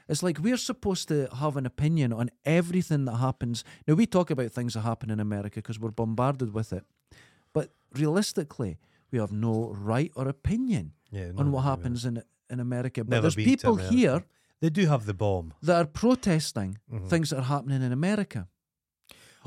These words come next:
Speaker 2: Oh, there's, they tried to, they tried to immediately say America's problems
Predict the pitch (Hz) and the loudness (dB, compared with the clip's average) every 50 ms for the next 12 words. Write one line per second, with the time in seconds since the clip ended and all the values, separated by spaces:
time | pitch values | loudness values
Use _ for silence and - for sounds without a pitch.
0 | - 202 208 202 202 196 151 143 151 151 151 147 - - 196 202 208 220 208 - | 0 2 2 4 4 4 2 2 -2 -2 -2 -2 0 2 4 4 4 2 0 -2
1 | - 196 175 143 - _ _ _ _ _ _ - 143 131 - - 175 180 185 185 | 0 0 0 0 0 _ _ _ _ _ _ -4 -4 -4 -2 0 0 2 0 0
2 | - - 190 175 160 160 156 143 - 151 143 123 120 120 104 - - - 131 123 | 0 -2 -2 0 0 0 -2 -2 -2 -4 -6 -6 -4 -6 -6 -6 -4 -4 -2 -2
3 | 117 110 107 _ _ _ _ _ - 110 123 131 135 139 139 - - 127 104 - | -2 -2 -4 _ _ _ _ _ -8 -4 -2 -2 0 -2 -2 -4 -6 -8 -8 -8
4 | - - 120 113 104 101 110 104 101 92 - - | -8 -4 -4 -4 -4 -4 -6 -6 -6 -8 -12 -16